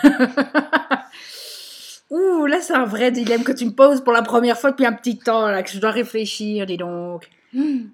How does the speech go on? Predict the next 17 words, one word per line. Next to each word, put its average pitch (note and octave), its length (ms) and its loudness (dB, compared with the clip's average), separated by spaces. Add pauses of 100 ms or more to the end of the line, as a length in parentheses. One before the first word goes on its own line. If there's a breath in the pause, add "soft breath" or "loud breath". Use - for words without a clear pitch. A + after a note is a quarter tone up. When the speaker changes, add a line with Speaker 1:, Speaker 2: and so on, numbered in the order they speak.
(840)
Speaker 1:
Qu'est-ce E3 180 -4
que E3+ 60 -6
tu D#3 140 -4
préfères, C#3 460 -6
des C3 80 -4
chants D#3 180 2
de D3+ 60 0
Noël D3+ 320 2
non-stop D#3 500 -4
ou D#3 100 -2
Love C#3+ 140 2
Speaker 2:
Mais C#3+ 60 2
Speaker 1:
Actually C#3+ 340 0
Speaker 2:
je D3+ 80 2
sais C4 120 2
pas, C#4+ 120 4
parce C#4 60 2